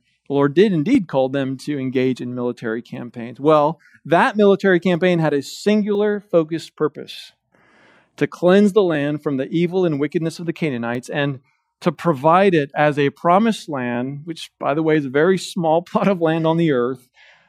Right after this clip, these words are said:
to his people. But the promised land had borders,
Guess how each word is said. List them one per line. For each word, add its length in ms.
to 240
his 360
people. 540
But 100
the 80
promised 420
land 280
had 480
borders, 680